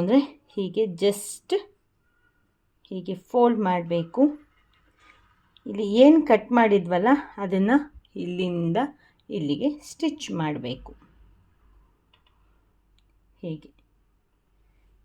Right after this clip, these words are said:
ಇಲ್ಲಿಂದ ಇಲ್ಲಿಗೆ ಸ್ಟಿಚ್ ಮಾಡಬೇಕು, ಮಾಡ್ಕೊಂಬರ್ತೀನಿ. ನೋಡಿ, ಈಗ ಒಂದು ಸ್ಟಿಚ್ ಆಯಿತು.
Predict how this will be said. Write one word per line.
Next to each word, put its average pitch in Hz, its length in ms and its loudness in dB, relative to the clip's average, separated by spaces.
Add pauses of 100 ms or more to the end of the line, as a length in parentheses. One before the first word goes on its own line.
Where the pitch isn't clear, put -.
(160)
ಇಲ್ಲಿಂದ 175 280 -4 (140)
ಇಲ್ಲಿಗೆ 170 300 -10 (340)
ಸ್ಟಿಚ್ 262 340 -4 (120)
ಮಾಡಬೇಕು, 139 500 -8 (300)
ಮಾಡ್ಕೊಂಬರ್ತೀನಿ. 170 680 -6 (1400)
ನೋಡಿ, 226 220 0 (260)
ಈಗ 185 140 -4 (420)
ಒಂದು 233 340 6 (340)
ಸ್ಟಿಚ್ 254 420 -6 (240)
ಆಯಿತು. 170 320 -6